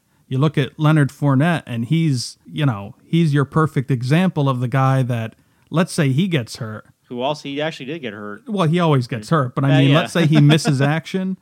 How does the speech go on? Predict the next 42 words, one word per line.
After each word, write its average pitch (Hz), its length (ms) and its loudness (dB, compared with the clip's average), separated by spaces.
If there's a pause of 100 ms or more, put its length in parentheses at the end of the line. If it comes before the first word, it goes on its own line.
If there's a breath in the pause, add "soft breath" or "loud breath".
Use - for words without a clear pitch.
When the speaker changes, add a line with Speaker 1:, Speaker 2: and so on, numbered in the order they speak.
(120)
Speaker 2:
Mm-hmm. 131 360 -10
Speaker 1:
Bortles 170 440 2
is 131 140 2
not 156 240 0
carrying 156 440 4
them 139 180 6
to 143 120 -2
the 127 160 0
division 131 560 2
title. 147 520 -2 (120)
Speaker 2:
No. 139 400 -4 (680 soft breath)
Speaker 1:
And 143 180 4
Speaker 2:
No, 147 80 2
Speaker 1:
it's 135 100 -4
Speaker 2:
he's 160 60 -4
Speaker 1:
like, 151 140 2
Speaker 2:
not. 120 80 -4
Speaker 1:
all 226 100 0
right, 175 180 0
well, 202 120 -2
there's 180 180 0
Chris - 300 -6
Ivory, 147 500 2
but 139 180 -2
I 139 60 2
mean, 131 440 4
Chris - 280 -6
Ivory 143 560 0
is 123 400 -6 (180)
the 131 200 -6
backup, 143 640 0
and 123 280 -4
he's 123 200 -4
in 135 140 4
Jacksonville, 135 840 2
and 110 140 -6
he's 190 180 2
not 147 200 2
getting 127 200 -2
any 123 140 -2
younger. 117 540 -4
And, 104 200 -8